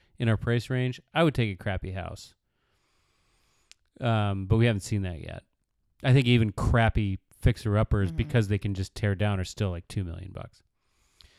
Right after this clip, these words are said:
Speaker 1: But, um, where was I going? Um, you know, I,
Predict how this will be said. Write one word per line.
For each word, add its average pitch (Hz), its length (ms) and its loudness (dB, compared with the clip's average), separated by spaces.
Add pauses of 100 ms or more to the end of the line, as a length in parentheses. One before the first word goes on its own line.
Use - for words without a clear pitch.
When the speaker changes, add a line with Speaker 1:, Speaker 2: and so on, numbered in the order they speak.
(360)
Speaker 1:
But, 107 220 4 (300)
um, 98 560 0 (1600)
where 123 200 0
was 104 120 -2
I 104 100 -6
going? 98 540 -8
Um, 113 600 -10 (640)
you 156 140 -6
know, 117 120 0
I, 131 200 -4